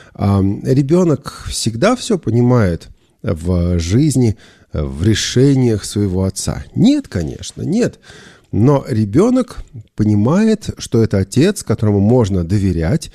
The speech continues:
Э, ребенок может не соглас-, не соглашаться с отцом, но он любит отца, и по этой причине он, а, послушен ему. И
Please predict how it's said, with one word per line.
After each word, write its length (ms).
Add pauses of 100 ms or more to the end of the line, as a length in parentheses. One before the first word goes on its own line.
(320)
Э, 320
ребенок 360
может 240
не 100
соглас-, 480
не 140
соглашаться 640
с 100
отцом, 300
но 80
он 160
любит 380
отца, 420 (400)
и 280
по 140
этой 260
причине 720 (140)
он, 460
а, 300 (340)
послушен 520
ему. 260 (520)
И 380